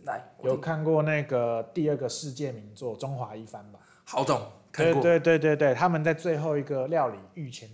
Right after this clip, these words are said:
Speaker 2: 对决的时候，
Speaker 1: 哦。
Speaker 2: 嘿，他不是吃了特级厨师阿飞的，吃完之后，
Speaker 1: 嗯。
Speaker 2: 皇帝就说他再也吃不下了嘛。
Speaker 1: 对，吃了一百道了嘛，吃不下了。
Speaker 2: 对，对，对，那当时小当家主角怎么办？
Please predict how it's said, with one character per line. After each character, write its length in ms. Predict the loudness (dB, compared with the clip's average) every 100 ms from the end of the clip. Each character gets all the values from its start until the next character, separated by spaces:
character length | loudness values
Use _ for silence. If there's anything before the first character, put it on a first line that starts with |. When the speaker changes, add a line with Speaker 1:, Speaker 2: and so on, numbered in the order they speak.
| -10
Speaker 2:
对 220 | -8 -8
决 200 | -12 -16
的 80 | -14
时 200 | -14 -14
候， 260 | -14 -14 -16
Speaker 1:
哦。 380 | -20 -18 -14 -8
Speaker 2:
嘿， 160 | -4 -2
他 140 | 0
不 100 | -2
是 120 | -4 -4
吃 260 | -2 0
了 120 | 0
特 240 | 0 0 -2
级 180 | -4 -14
厨 180 | -16 -16
师 180 | -14
阿 240 | -14 -14 -16
飞 260 | -12 -12
的， 140 | -12 -12
吃 200 | -10 -8
完 220 | -10 -12
之 140 | -16
后， 140 | -14 -14
Speaker 1:
嗯。 40 |
Speaker 2:
皇 160 | -16 -20 -20
帝 160 | -18
就 60 | -16
说 100 | -16
他 100 | -12
再 200 | -10 -12
也 60 |
吃 200 | -12 -18
不 80 | -18
下 180 | -20 -20
了 80 | -20 _
嘛。 80 | _
Speaker 1:
对， 240 | -8 -6 -4
吃 200 | -4 -2
了 100 | -2
一 80 |
百 160 | -4 -4
道 180 | -4 -6
了 80 | -8
嘛， 80 | -14
吃 120 | -14
不 80 | -10
下 140 | -8
了。 60 | -2
Speaker 2:
对， 180 | 2 2
对， 200 | 2 4
对， 180 | 4 2
那 80 |
当 240 | 2 -2 -4
时 160 | -10
小 160 | -10 -10
当 200 | -8 -8
家 180 | -4 -4
主 180 | -6 -14
角 140 | -14
怎 80 | -14
么 80 | -18
办？ 160 | -18